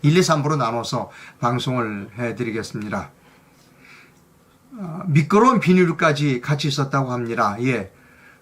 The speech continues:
어, 그러니까 조사해야 돼요. 아니, 왜 물은 왜 뿌리고 술은 왜 뿌려요?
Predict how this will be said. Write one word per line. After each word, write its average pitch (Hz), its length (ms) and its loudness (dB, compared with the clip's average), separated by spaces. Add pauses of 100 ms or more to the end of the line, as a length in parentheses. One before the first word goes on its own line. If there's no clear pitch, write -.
(180)
어, - 260 -6
그러니까 226 260 4
조사해야 214 440 2
돼요. 117 420 -2 (1040)
아니, 254 180 4
왜 240 260 4
물은 180 380 2
왜 165 180 2
뿌리고 165 320 2
술은 240 340 -2
왜 139 160 2
뿌려요? 123 600 -2